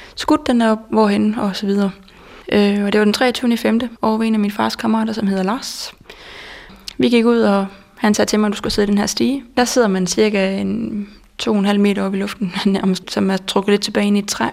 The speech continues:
Og det er for, at man kan se længere, men også når du skyder op ud på et dyr, jamen, så skal du have det der kuglefang, og det er enten en vold eller en, et eller andet bag dyr, som fanger kuglen, som, så den ikke flyver videre. Jamen, øh,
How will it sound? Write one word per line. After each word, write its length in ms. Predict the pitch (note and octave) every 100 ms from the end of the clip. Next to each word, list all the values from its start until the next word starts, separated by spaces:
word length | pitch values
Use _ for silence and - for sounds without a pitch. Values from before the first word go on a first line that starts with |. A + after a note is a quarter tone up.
| -
Og 120 | G#3
det 340 | A#3+ G#3 G3+ A#3+ -
er 120 | A3
for, 140 | G3 A3
at 60 |
man 120 | G3+ G3+
kan 120 | F#3+
se 160 | -
længere, 340 | G#3+ G#3+ A3 G#3
men 180 | G3+ G#3
også 320 | G#3+ - -
når 120 | G#3+ G3+
du 100 | G3
skyder 260 | - G#3
op 140 | G3+ - - - - -
ud 160 | G#3+ G#3+
på 140 | -
et 160 | G3+ G3
dyr, 120 | G#3+
jamen, 140 | G3 F#3+
så 100 | -
skal 140 | G#3
du 60 | G3+
have 60 |
det 140 | G#3+ G#3
der 120 | F#3+
kuglefang, 640 | A3 B3+ C4 A#3+ A#3 A3
og 240 | G#3+ G3+ G3+ - - - - - _ _
det 160 | G#3 G3
er 40 |
enten 220 | G3+ G#3
en 160 | F#3 F#3
vold 180 | G3+ G#3+
eller 180 | G3 G3+
en, 80 |
et 60 | G3+
eller 180 | - A3+
andet 160 | G3+ G3+
bag 220 | G3 F3+
dyr, 140 | G#3
som 260 | F#3 G3 F#3 -
fanger 280 | G#3 G3
kuglen, 360 | G3 G3+ G3 G3
som, 240 | G3+ F#3+
så 120 | - F#3+
den 80 |
ikke 120 | F#3+ -
flyver 220 | G3 F#3
videre. 260 | F#3+ F#3+ F#3+ - -
Jamen, 280 | A#3+ A#3+ A#3
øh, 540 | A3 G#3+ G#3+ G#3+